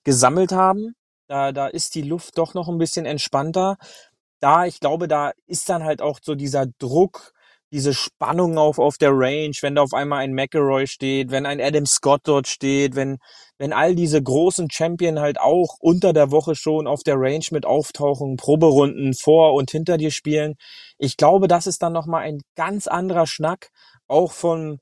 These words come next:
vom Niveau, von der Härte vom Turnier. Und da le-, zahlen die grad noch so ein bisschen Lehrgeld. Aber ich glaube, das kann man nur lernen, wenn man daran teilnehmen darf. Das sind Riesenerfolge, auch für diese Spieler, ähm, da vor Ort sein zu können, das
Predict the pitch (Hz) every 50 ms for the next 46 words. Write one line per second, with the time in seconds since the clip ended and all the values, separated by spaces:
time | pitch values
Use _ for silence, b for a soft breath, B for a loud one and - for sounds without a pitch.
0 | _ _ _ _ - 160 151 151 147 139 131 123 131 147 170 214 233 254 254 277
1 | - - 156 143 139 131 123 120 - 131 147 165 185 - 202 - - 202 190 185
2 | - - 190 190 185 185 196 202 202 b b b b b b b - 147 147 143
3 | 170 196 220 220 196 196 - _ _ _ _ _ _ _ - - 175 190 202 208
4 | 185 185 185 196 190 190 165 165 180 180 180 180 - - 180 170 165 185 214 233
5 | 202 160 127 117 117 120 120 131 131 127 b b b b b b _ 156 131 _
6 | 151 147 165 196 202 196 165 170 165 - - - - _ _ _ _ _ - -
7 | 196 214 214 202 202 190 185 165 160 160 170 196 202 185 156 165 165 180 175 160
8 | 170 165 151 156 147 135 - - 151 160 185 196 185 156 139 135 120 117 127 156
9 | 214 311 _ - _ _ _ 151 139 - 160 139 135 147 190 208 214 226 233 -
10 | 175 - - 160 151 175 202 208 247 247 - - 165 - - 170 151 160 180 165
11 | 170 165 - _ 165 170 196 214 240 254 269 _ b b b b b b b b
12 | b _ 170 165 170 170 165 160 156 _ _ 135 156 156 185 185 - 180 156 -
13 | 139 156 190 - - 208 196 190 - - 185 160 - - 185 180 180 175 147 151
14 | 160 175 - - - - -